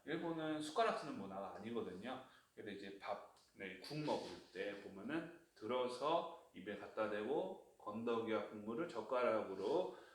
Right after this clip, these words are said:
흘리면서 같이 먹죠. 그래서 스푼, 숟가락이고. 그런데 이 렌게라는 게 있어요. 렌게는 뭐냐면은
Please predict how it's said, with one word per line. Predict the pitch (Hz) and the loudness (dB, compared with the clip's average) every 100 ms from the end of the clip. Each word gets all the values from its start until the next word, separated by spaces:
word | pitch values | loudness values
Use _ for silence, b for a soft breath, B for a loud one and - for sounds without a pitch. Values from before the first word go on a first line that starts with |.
| B - - - | B -14 -8 -4
흘리면서 | 214 196 165 120 | 0 0 0 -2
같이 | - - - | -6 -8 -6
먹죠. | 92 - - 85 73 - _ _ _ | -8 -10 -10 -8 -8 -12 _ _ _
그래서 | 87 - | -14 -12
스푼, | 117 117 104 127 170 185 - - - | -4 -2 2 4 2 0 -8 -16 -20
숟가락이고. | - - 117 - - - - B B B | -14 -4 -2 -2 -10 -12 -12 B B B
그런데 | - 185 160 151 117 | 0 2 4 6 6
이 | 110 98 | 4 2
렌게라는 | 107 180 196 170 139 113 95 | 6 6 6 4 4 2 0
게 | - | -4
있어요. | - 92 | -4 -2
렌게는 | 113 170 190 175 151 147 | 0 2 4 4 2 0
뭐냐면은 | 101 101 107 123 175 - | -4 -4 -2 0 0 -2